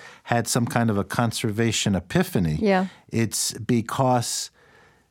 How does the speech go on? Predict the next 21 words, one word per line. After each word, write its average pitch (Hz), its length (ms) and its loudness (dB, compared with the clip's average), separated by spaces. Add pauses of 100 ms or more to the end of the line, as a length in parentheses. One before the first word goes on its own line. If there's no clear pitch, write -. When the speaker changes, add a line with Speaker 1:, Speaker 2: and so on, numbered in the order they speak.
(300)
Speaker 1:
they 117 360 2
had 120 520 2
a 120 80 -2
growing 123 420 2
<laughs> 127 80 2
economic 151 580 4
awareness. 110 680 2 (280)
It's 135 160 0
because 135 400 2
they, 139 260 4 (240)
all 139 160 4
of 160 80 4
a 156 80 4
sudden, 151 460 2
their 127 160 4
lives 135 400 2
could 127 240 0
be 117 120 4
better 123 380 4
off 160 400 2 (500)
because 120 720 0